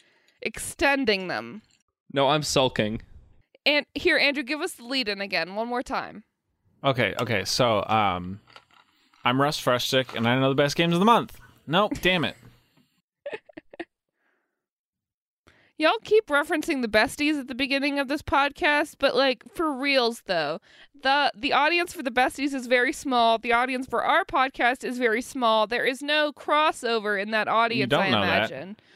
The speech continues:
Speaker 1: Or very few.
Speaker 2: There's at least two people that cross over in that Venn diagram, so
Speaker 1: You and Andrew?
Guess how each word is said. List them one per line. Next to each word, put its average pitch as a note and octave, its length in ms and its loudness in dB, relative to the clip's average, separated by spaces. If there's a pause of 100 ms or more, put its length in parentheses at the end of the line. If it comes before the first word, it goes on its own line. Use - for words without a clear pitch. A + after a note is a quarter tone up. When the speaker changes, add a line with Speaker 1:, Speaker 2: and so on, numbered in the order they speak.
(160)
Speaker 1:
Or C4+ 160 2
very D4+ 340 2
few. G3 600 -2 (520)
Speaker 2:
There's D3+ 160 2
at D3 80 4
least D#3+ 200 2
two C3 140 2
people C3+ 280 2
that B2+ 100 -2
cross C3 320 2
over C#3 220 4
in B2+ 160 2
that A#2+ 180 2
Venn B2+ 160 2
diagram, C3 760 0
so G2+ 520 2 (200)
Speaker 1:
You C4 260 0
and B3 280 2
Andrew? C4 640 0